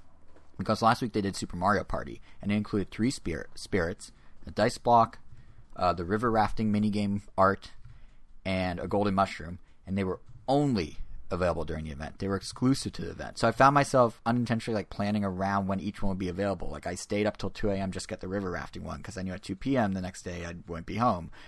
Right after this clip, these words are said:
Or I was here. I was playing Smash with you and Elvis, and the golden mushroom, like, that time for it popped up, and I backed out of our multiplayer, burrowed into my own Switch, got that, and then just <laughs> kept going through spirits, and it took a while for me to be like, "Oh, wait, I have real people I could be playing with. Let me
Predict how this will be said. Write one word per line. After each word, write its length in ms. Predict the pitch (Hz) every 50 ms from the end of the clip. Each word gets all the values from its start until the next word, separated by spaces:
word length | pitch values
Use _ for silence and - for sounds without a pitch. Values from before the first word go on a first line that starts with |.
| - - -
Or 120 | - 85 92
I 80 | 92
was 200 | 92 92 87 -
here. 400 | - - 170 160 123 90 76 - -
I 60 | 104
was 80 | 110 -
playing 200 | - 131 131 123
Smash 320 | - - 139 135 135 -
with 140 | - 107 -
you 80 | 127 127
and 100 | 117 110
Elvis, 400 | 127 147 127 107 90 80 - - - - - - - - - - - - -
and 240 | 107 110 110 110 110
the 60 | 110
golden 300 | 101 120 117 123 127 120
mushroom, 600 | 117 131 - - - 131 120 101 87 85 82 78 - - - - - - - - - - - - - _ - - -
like, 200 | - 107 104 95 98 101
that 180 | 110 110 101 -
time 200 | - 117 120 120
for 140 | - 117
it 140 | 139 165 -
popped 260 | - 110 95 - -
up, 140 | 87 80 -
and 100 | - 95
I 60 | 98
backed 420 | 95 85 85 - 104 113 117 - 98
out 160 | 107 113 110
of 100 | 113 104
our 100 | 107 104
multiplayer, 600 | 98 113 117 - 113 - - - 85 85 85 92 - - - - -
burrowed 460 | 113 107 104 117 123 131 139 139 127
into 180 | 127 123 117 127
my 180 | 123 113 110 110
own 200 | 110 110 104 101
Switch, 460 | - - - 117 110 101 95 - - - - - - - -
got 320 | - 117 107 123 117 120 113
that, 320 | 110 104 98 98 101 -
and 100 | 113 110
then 100 | 113 113
just 140 | 104 - -
<laughs> 0 |
kept 160 | - - -
going 180 | - - 135 113
through 120 | 117 107
spirits, 340 | - - 127 127 123 104 107
and 60 | 101
it 80 | 98 -
took 180 | - - -
a 140 | - 71 90
while 440 | 90 90 90 104 117 120 107 90 90
for 120 | - 101
me 60 | 98
to 40 | 98
be 60 | 95
like, 160 | 95 95 - 131
"Oh, 80 | 131
wait, 260 | 113 110 120 110 90
I 120 | 82 98 104
have 120 | 101 98
real 160 | 101 107 101
people 240 | - - 107 - 90
I 80 | 85 90
could 80 | -
be 100 | 85 90
playing 260 | - - 95 95 87 85
with. 200 | 80 82 - 98
Let 80 | 90
me 220 | 90 90 87 85